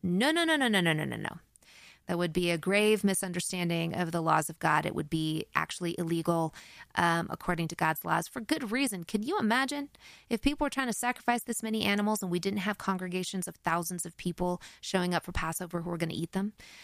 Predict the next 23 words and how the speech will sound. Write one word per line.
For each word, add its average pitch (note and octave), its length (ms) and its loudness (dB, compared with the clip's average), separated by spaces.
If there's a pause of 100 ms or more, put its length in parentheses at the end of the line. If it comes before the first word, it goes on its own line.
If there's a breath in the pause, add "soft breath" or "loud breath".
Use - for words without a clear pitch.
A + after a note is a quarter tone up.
(140 loud breath)
I G#3+ 100 0
mean, G3+ 340 0 (160)
what A#3+ 200 0
a C#4 60 2
nightmare, F#3 560 0
right? F#3+ 340 0 (380 loud breath)
God, D#4 280 4 (200)
God, D#4 360 2 (680)
David D#4 340 -2
tells F3 220 -6
us A#2 160 -8
God's C#4+ 300 0
not A3+ 120 2
interested F#3+ 380 0
in D#3 80 -4
the D#3 60 -2
sacrifice - 560 -4
of F3 100 -4
animals. - 460 -4
He, G#3+ 80 -8
he, G#3+ 200 -6
it's - 280 -6
not, C4+ 240 -6